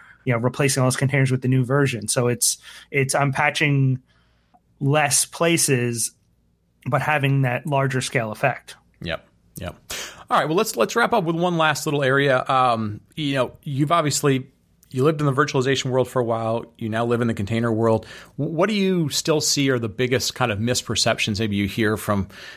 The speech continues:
Speaker 2: from virtualization people as to saying, "Well, you know, we, we couldn't use containers," or, "That doesn't make sense," or, "Wouldn't be appropriate," or just kind of general misperceptions?
Speaker 1: Um, yeah, I think, I think there's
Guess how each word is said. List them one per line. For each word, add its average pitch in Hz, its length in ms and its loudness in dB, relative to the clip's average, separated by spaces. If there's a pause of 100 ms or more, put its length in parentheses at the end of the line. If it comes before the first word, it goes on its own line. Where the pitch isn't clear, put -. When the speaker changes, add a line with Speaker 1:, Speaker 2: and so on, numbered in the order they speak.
Speaker 2:
from 117 140 -2
virtualization 113 640 0
people 104 260 -8
as 101 120 -6
to 110 80 -6
saying, 107 240 -2
"Well, 127 480 2
you 120 80 0
know, 107 80 -2
we, 120 100 0
we 127 160 -2
couldn't 139 500 2
use 123 380 2 (220)
containers," 113 640 0
or, 104 240 -2
"That 120 140 2
doesn't 117 220 0
make 113 180 -2
sense," 113 480 0
or, 104 160 -2
"Wouldn't 120 280 0
be 117 60 2
appropriate," 110 720 -2
or 104 80 -4
just 107 320 -2 (360)
kind 147 140 2
of 107 60 0
general 110 260 -2
misperceptions? 98 840 -8 (800)
Speaker 1:
Um, 208 560 2
yeah, 302 240 2
I 165 100 2
think, 220 480 0
I - 160 -6
think 190 500 -4 (360)
there's 156 720 0